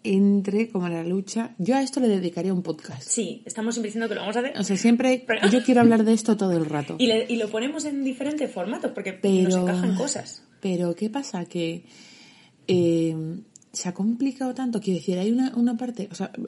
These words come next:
Speaker 1: básicamente es como el discurso entre lo que se ha venido a llamar neorrancios contra progresistas.
Speaker 2: Hmm.
Speaker 1: Es como un poco la discusión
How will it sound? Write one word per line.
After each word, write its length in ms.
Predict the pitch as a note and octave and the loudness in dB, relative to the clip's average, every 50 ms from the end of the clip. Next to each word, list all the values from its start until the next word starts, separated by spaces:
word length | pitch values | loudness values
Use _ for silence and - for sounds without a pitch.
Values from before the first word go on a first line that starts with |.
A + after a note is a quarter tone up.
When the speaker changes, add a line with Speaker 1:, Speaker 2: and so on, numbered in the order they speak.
| - | -6
Speaker 1:
básicamente 600 | - A3 B3+ B3 - C4 B3 B3+ B3+ A#3+ B3 B3 | -4 -4 -4 -2 -2 0 2 2 2 2 0 -2
es 120 | C4 B3+ - | -2 -4 -4
como 240 | - G#3 F#3 F3 | -2 -2 0 0
el 80 | E3+ F3 | 0 0
discurso 560 | F3 F3 F3 - - A#3 A#3 A#3 - C4+ B3+ A3+ | -2 -2 -4 -4 -2 -2 -2 -2 -4 -2 0 2
entre 420 | G3 G3 G#3+ G#3+ A#3 C4 C4+ - - - - - - _ _ - | 2 2 0 0 -2 -6 -6 -8 -12 -20 -20 -20 -20 _ _ -2
lo 160 | G#3 - - | 0 0 0
que 100 | - F#3+ | 0 -4
se 140 | - - G#3+ | -4 -4 -2
ha 120 | A3+ A#3 A#3 | -2 -2 0
venido 240 | A#3+ A#3+ A#3+ A#3 A#3 | 2 4 4 6 6
a 40 | A3+ | 6
llamar 400 | A3 G#3+ G#3 G#3 G#3 G3+ - - | 4 4 2 0 -4 -6 -6 -2
neorrancios 1040 | G#3 G3 F#3+ F#3+ F3+ F3 F3 F3+ G3 G#3 G#3+ G#3+ A3 - B3 B3+ C4 - - - _ _ | 2 2 4 4 2 2 0 -2 -2 -2 -2 -2 -2 -4 -6 -8 -8 -12 -16 -20 _ _
contra 340 | - F#3+ F#3+ F#3 F#3 F3+ E3 | -6 -6 -4 -2 -2 -4 -4
progresistas. 920 | - F3 E3 D#3 E3 D#3+ C#3+ C3+ - E3 D3+ - - - - - - - - | -2 -4 -4 -4 -4 -8 -8 -10 -12 -12 -12 -14 -14 -18 -20 -20 -20 -14 -12
Speaker 2:
Hmm. 480 | - F3 - - - - - - _ G#3 | -12 -12 -12 -14 -18 -20 -20 -10 _ -8
Speaker 1:
Es 80 | G3 | -6
como 220 | G#3 - A#3 A#3 B3 | 0 2 4 4 4
un 120 | B3 A#3+ A#3 | 2 0 -2
poco 200 | C4+ B3+ A#3+ G#3+ | -2 -4 -2 -2
la 80 | F#3+ F3 | 0 0
discusión 680 | F3 F3 - - G3 F3+ - - A#3 G#3+ E3+ E3 F3+ | -2 -2 -2 -2 -2 -2 -2 -4 -4 -4 -4 -6 -10